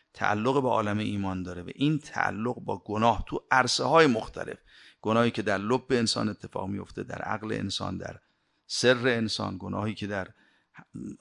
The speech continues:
قوای ظاهری انسان اتفاق میفته، هیچ کدوم با ایمان سازگار نیستن. به اندازه‌ای که ایمان منتشر می‌شه، مبسوس می‌شه،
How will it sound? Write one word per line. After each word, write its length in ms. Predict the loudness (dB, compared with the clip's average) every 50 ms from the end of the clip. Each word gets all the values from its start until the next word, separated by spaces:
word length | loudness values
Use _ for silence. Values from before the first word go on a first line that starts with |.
| _ -2
قوای 300 | 0 4 6 6 6 6
ظاهری 440 | 6 6 6 6 6 6 4 6 6
انسان 300 | 6 4 4 0 -2 -2
اتفاق 380 | -4 -6 -8 -6 -4 -2 -2 -2
میفته، 260 | -4 -4 -2 -2 0
هیچ 200 | 0 0 0 -2
کدوم 220 | -2 -2 0 0
با 100 | 2 2
ایمان 260 | 0 0 0 0 -2
سازگار 500 | -2 -4 -6 -6 -8 -8 -10 -12 -12 -12
نیستن. 340 | -12 -12 -14 -14 -14 -14 -8 -2
به 120 | 2 4
اندازه‌ای 380 | 4 4 4 4 4 4 2 2
که 100 | 2 2
ایمان 320 | 2 4 6 6 6 6
منتشر 480 | 6 4 2 2 2 0 2 2 2 2
می‌شه، 260 | 2 0 0 0 2
مبسوس 480 | 4 4 4 4 2 -2 -4 -6 -4 -4
می‌شه، 380 | -4 -4 -4 -2 -4 -4 -4